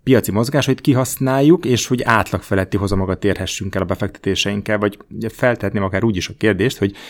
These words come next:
mi jelentheti számunkra a fluxus kondenzátort,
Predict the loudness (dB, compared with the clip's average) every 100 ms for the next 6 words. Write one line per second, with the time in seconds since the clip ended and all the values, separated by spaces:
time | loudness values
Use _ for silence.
0 | -20 -2 4 6 6 6 4 0 -8 -2
1 | 0 0 0 -4 -4 -4 -6 -6 0 2
2 | 2 2 2 4 4 4 4 4 4 4
3 | 2 0